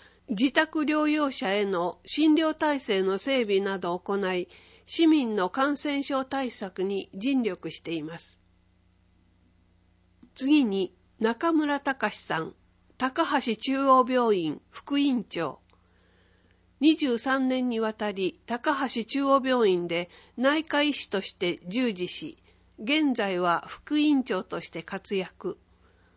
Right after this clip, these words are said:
また、日本消化器内視鏡学会専門医として、内視鏡検査による大きな実績と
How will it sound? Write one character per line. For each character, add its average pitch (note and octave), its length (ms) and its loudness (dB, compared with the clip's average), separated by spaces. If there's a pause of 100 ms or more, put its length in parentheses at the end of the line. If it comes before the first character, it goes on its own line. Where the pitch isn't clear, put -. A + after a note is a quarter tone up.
(120)
ま A#3+ 160 0
た、 G#3 280 -6 (520)
日 A#3+ 140 2
本 D4 260 2
消 D4 280 -2
化 C#4 180 -6
器 B3+ 340 -6
内 C#4+ 260 -2
視 D#4 180 -2
鏡 C#4+ 280 0
学 C4+ 260 -4
会 F3+ 200 -6
専 C4 300 -2
門 C4 220 0
医 G3+ 80 -4
と F#3+ 160 -8
し - 120 -12
て、 F#3+ 240 -4 (400)
内 D4 260 2
視 - 180 -2
鏡 D4+ 260 2
検 D4+ 260 -2
査 A3 120 0
に F#3+ 180 2
よ F3+ 140 0
る F3+ 260 -4
大 D4 160 2
き A#3+ 180 -8
な F3+ 160 -4
実 A3 420 -6
績 - 140 -20
と G#3+ 300 0